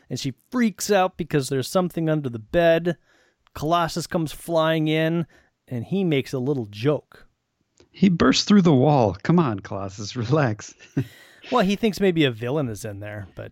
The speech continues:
Speaker 2: Yeah, but I mean, come on. Like, there, the door was wide enough that he didn't have to smash a portion of the door.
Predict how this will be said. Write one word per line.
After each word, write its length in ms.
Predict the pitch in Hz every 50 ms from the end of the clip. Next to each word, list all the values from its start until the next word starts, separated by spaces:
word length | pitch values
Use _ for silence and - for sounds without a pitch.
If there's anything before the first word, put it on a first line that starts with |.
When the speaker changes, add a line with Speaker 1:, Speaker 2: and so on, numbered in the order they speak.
| - - -
Speaker 2:
Yeah, 180 | 123 - -
but 180 | 165 147 208 202
I 60 | 208
mean, 240 | 190 208 214 202 175
come 220 | - - 214 165
on. 360 | 113 98 95 92 95 98 87 - -
Like, 360 | - 143 123 165 156 151 170
there, 160 | - 190 196
the 120 | 180 156 214
door 280 | 180 - 240 220 202
was 180 | 175 147 120 110
wide 180 | 123 127 127 123
enough 260 | 117 113 117 113 113
that 120 | 113 95
he 100 | 98 107
didn't 240 | 117 127 120 117 110
have 200 | 110 113 113 -
to 100 | - 95
smash 560 | 85 - - - 110 110 113 113 110 - - - -
a 80 | - 113
portion 460 | 104 - - 120 117 110 117 123 110
of 120 | 107 92
the 100 | 90 92
door. 480 | 87 82 90 95 104 104 95 92 92 -